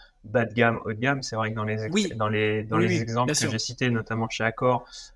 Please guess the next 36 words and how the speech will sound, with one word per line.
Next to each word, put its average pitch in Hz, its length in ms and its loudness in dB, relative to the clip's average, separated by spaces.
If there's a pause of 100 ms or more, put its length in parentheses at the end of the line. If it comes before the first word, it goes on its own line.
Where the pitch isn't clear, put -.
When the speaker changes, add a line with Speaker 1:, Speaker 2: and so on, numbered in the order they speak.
(100)
Speaker 1:
euh, 101 360 2
c'est - 180 -4
un 104 100 2
moyen 117 440 2
quand 107 160 -2
même 101 520 -2
de 95 160 -8
bien 110 240 0
percevoir 113 720 -2
le, 98 380 -4 (520)
le, 98 540 -6 (680)
le, 107 440 -16
comment 104 180 -4
dire, 107 200 4
le 104 100 -4
positionnement 104 520 -4
adopté. 101 480 -2 (340)
On 110 80 -6
peut 117 280 -4
prendre, 117 360 0
euh, 104 260 2
l'exemple, 113 480 0
euh, 107 280 -2 (120)
dans 107 260 -2
l'automobile 113 800 -4
de 110 100 -4
positionnement 107 640 -4
différent, 113 600 -2 (340)
où 123 200 0
vous 117 200 -2
allez 113 180 4
avoir, 113 460 2
euh, 104 180 0
par 104 180 0
exemple, 113 440 -2
euh, 98 520 -8